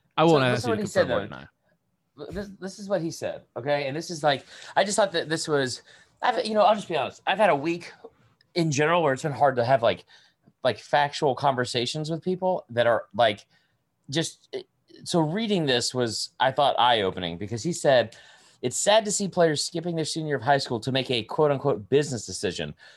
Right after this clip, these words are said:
Speaker 2: My senior year was one of the best of my life, filled with great memories. But times have changed, and you gotta do what you gotta do. If there was a big payday, I probably would have done the same thing." And I read that,
Speaker 1: Yeah.
Speaker 2: and I tried to read it again, like,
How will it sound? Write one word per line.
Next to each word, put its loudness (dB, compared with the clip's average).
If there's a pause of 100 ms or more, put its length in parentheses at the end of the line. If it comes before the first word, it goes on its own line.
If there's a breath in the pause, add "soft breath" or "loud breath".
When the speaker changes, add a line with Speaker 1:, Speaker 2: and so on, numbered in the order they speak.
(140 loud breath)
Speaker 2:
My 0
senior -2
year 2
was 0
one 0
of 0
the -2
best 0
of -4
my 2
life, 2
filled 0
with -4
great -2
memories. -6 (440 soft breath)
But 0
times 0
have -4
changed, -2
and -6
you -4
gotta 2
do -2
what -2
you -8
gotta 4
do. -2
If -14
there 2
was 0
a -2
big -2
payday, 4
I 4
probably 4
would 2
have -4
done 2
the -6
same -6
thing." -2 (400 soft breath)
And 2
I 2
read 0
that, 4
Speaker 1:
Yeah. -10 (360)
Speaker 2:
and 2
I 2
tried 2
to 0
read 2
it -2
again, 2
like, 0